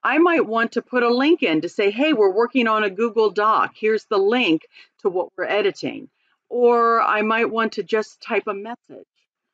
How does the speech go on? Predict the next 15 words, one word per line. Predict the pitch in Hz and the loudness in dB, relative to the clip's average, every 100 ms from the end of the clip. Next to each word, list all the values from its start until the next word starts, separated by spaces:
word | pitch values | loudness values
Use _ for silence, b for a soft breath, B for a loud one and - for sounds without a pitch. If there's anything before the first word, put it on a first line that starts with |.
| _ _ _ _ _ _ | _ _ _ _ _ _
Here | 294 349 359 175 | 2 4 6 4
it | 202 - | 0 -2
says, | - 269 247 156 151 - _ | -2 0 2 0 -2 -10 _
"Everyone." | 208 220 202 147 135 76 - _ _ _ _ _ _ | -4 0 -2 -4 -10 -12 -16 _ _ _ _ _ _
What | 175 220 | -6 -2
if | 311 | 0
I | 302 220 | -2 -2
just | 226 208 | -2 -4
wanted | 196 190 180 165 | -4 -2 0 -2
to | - 160 | -4 -10
send | - - 214 233 | -8 -6 -2 0
it | 160 143 135 - _ _ _ | 0 0 -2 -8 _ _ _
to | - | -12
one | 160 160 147 | -8 -4 -4
person? | 135 - 165 - - - | -6 -12 -14 -14 -18 -20